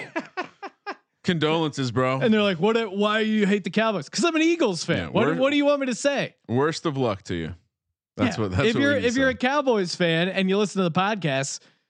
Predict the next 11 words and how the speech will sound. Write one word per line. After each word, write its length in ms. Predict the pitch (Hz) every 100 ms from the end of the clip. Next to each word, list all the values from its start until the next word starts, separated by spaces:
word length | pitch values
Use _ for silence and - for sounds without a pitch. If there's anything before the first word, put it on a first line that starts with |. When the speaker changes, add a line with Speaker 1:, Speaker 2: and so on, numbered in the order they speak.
| _ -
Speaker 1:
shout 360 | - 202 190 175
out. 300 | 170 185 -
But 240 | 165 233 240
I, 100 | 226 220
I 40 |
think 260 | 254 247 -
even 300 | 240 247 233
as 160 | 214
a 60 | 185
Cowboys 440 | 226 240 202 165
fan, 320 | - 170 165